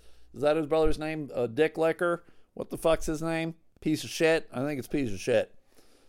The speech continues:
Piece of shit Paul. They're all doing dumb things to, like, bother their neighbors and dumb stunts. They're all trying to be, like, Jackass and put fucking,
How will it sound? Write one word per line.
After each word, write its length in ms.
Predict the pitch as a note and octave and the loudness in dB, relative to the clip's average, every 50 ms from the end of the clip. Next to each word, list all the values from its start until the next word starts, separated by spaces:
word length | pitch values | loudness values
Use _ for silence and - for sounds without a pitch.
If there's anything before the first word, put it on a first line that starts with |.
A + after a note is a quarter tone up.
| _ _ _ | _ _ _
Piece 240 | - F3 E3+ D3 D3 | -2 -2 -2 -2 -4
of 80 | C#3 | -2
shit 220 | - F#3 D#3+ D3+ - | 0 0 0 8 12
Paul. 520 | - - D#3+ D3+ C#3 C3 B2 A#2+ - - - - - - - - - - - - - - _ _ - - _ _ _ _ _ _ _ _ _ _ - _ _ _ _ _ _ _ _ _ _ - | 12 12 12 12 12 8 6 4 2 -2 -4 -4 -4 -6 -10 -14 -14 -16 -16 -20 -20 -20 _ _ -20 -20 _ _ _ _ _ _ _ _ _ _ -20 _ _ _ _ _ _ _ _ _ _ -2
They're 160 | - A3 A#3+ | 2 6 8
all 180 | C4 C4 B3+ B3 | 8 10 8 8
doing 360 | A#3 A3 A#3 A#3 A3+ G3+ D#3+ | 6 4 2 4 2 2 2
dumb 360 | B2 E3 F#3 G3+ G#3+ G#3+ G3+ | 4 6 6 6 6 4 2
things 380 | - G#3+ G#3 A3 A3+ A3+ - - | 2 2 2 2 2 -2 -2 0
to, 60 | E3+ | 0
like, 200 | D#3 D3 C3 A2 | 0 0 2 2
bother 440 | D#3 D3 D3+ E3 F3+ E3+ F#3+ F#3 F3 | 2 2 4 4 4 4 4 2 0
their 200 | D#3+ E3 E3 D#3 | 0 0 0 0
neighbors 560 | D3 C#3+ C#3+ D#3 E3+ F3 E3 C3 G#2+ F#2+ G#2+ | -2 -2 -2 0 0 0 0 -2 -4 -4 -6
and 160 | G2+ G2 F#2+ | -8 -6 -2
dumb 260 | A#2 D3 D3+ D3+ D#3 | 0 0 2 0 0
stunts. 460 | C#3+ - - - E3+ D#3 D#3 C3 A#2 - | -4 -6 -6 -4 -4 -4 -4 -4 -2 -2
They're 120 | C#3+ D3 | 0 0
all 120 | D#3 E3 | 0 0
trying 240 | - - D#3+ D#3+ D#3+ | -2 -2 0 0 0
to 40 | D#3 | 2
be, 100 | D#3 D3+ | 2 2
like, 220 | D3 C3+ A#2+ G#2+ | 2 0 0 -4
Jackass 720 | G2+ - B2+ B2+ C3+ D3 D3 C#3+ - G#2+ G2 F#2 E2+ - - | -2 0 4 6 6 6 6 4 0 -4 -4 -4 -6 -8 -10
and 140 | G2 G2+ - | -12 -8 -6
put 320 | C3+ C3 - - _ - | -6 -6 -6 -8 _ -18
fucking, 500 | - - B2 B2 - - B2+ A2 F#2+ | -10 -8 -8 -8 -6 -4 -4 -4 -4